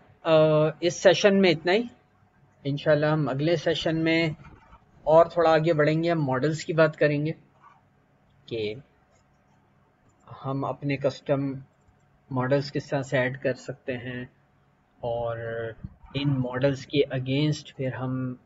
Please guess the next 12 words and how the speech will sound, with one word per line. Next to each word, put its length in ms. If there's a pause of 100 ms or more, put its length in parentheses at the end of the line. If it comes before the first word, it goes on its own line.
views 560 (400)
कैसे 280
डिफाइन 380
करेंगे 600 (920)
और, 360
अ, 400 (960)
same 500
जो 120
हमारे 240
pages 420
हैं, 120
templates, 580